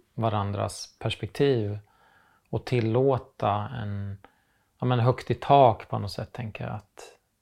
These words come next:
att man vågar, eh, visa sig själv, eh, och att den andra då kan, kan möta det. Och så återigen kanske det här med, med, eh, tänker jag med, med krav. Så här, jag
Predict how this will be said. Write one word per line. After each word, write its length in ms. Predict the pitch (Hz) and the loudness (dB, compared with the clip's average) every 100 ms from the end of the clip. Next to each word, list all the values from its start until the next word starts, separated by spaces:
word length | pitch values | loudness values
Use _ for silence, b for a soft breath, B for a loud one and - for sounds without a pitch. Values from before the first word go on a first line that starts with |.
| _ _ | _ _
att 60 | - | -6
man 140 | 110 | -2
vågar, 640 | 113 110 107 117 113 104 107 _ b b b b b b _ | 0 0 0 0 0 -2 -8 _ b b b b b b _
eh, 200 | - 120 113 | -10 -8 -6
visa 460 | 107 110 - 113 | -2 -4 -4 -6
sig 180 | 107 113 | -6 -8
själv, 380 | - 117 113 110 107 135 | -6 -6 -6 -8 -12 -12
eh, 380 | 107 110 107 110 117 | -10 -10 -10 -12 -10
och 120 | 117 | -10
att 80 | 107 | -8
den 160 | 110 107 | -4 -4
andra 200 | 101 104 | -4 -6
då 140 | 104 | -8
kan, 460 | - 117 104 113 156 | -10 -10 -8 -10 -14
kan 200 | - 110 | -8 -6
möta 380 | 110 104 - 127 | -6 -8 -8 -10
det. 180 | 117 113 | -8 -10
Och 200 | 110 104 - _ | -10 -12 -14 _
så 220 | - - 120 | -20 -8 -4
återigen 480 | 107 - 113 107 | -4 -2 -2 -2
kanske 280 | 101 117 - | -4 -4 -2
det 60 | 110 | -2
här 60 | |
med, 340 | 104 104 104 107 | -2 -4 -6 -8
med, 520 | 127 107 104 104 104 | -8 -6 -6 -8 -8
eh, 200 | 110 104 - | -10 -10 -10
tänker 300 | 113 104 113 | -10 -8 -8
jag 100 | 104 | -8
med, 220 | 104 104 - | -8 -10 -12
med 180 | - 120 | -8 -8
krav. 500 | - 127 117 104 104 | 0 4 4 2 -2
Så 140 | - 113 | -8 -8
här, 80 | |
jag 160 | 104 | -8